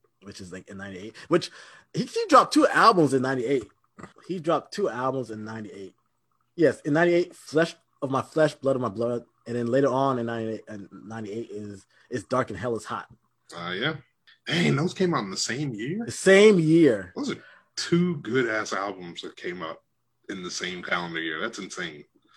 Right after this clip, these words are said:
Speaker 2: That's unheard of these
Speaker 1: Yeah,
Speaker 2: days.
Speaker 1: no one does that. Yeah, nobody does that. And he dropped, he dropped both of those joints in ninety-eight. So, like, I think, um,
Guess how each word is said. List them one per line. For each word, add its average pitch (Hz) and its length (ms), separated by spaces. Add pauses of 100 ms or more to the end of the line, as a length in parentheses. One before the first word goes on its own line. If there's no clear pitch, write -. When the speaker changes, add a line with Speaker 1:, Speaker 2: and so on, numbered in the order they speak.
(200)
Speaker 2:
That's - 120
unheard 113 320
of 85 200
these 131 220
Speaker 1:
Yeah, 180 120
Speaker 2:
days. 151 160
Speaker 1:
no 180 140
one 196 220
does 160 240
that. 120 280
Yeah, 120 200
nobody 143 400
does 131 220
that. 98 240 (840)
And 123 100
he 135 60
dropped, 143 260 (200)
he 131 120 (120)
dropped - 300
both 147 160
of 147 40
those 123 180
joints 110 240
in 107 80
ninety-eight. 110 420 (180)
So, 180 120
like, 160 200 (1040)
I 151 80
think, 160 240
um, 135 520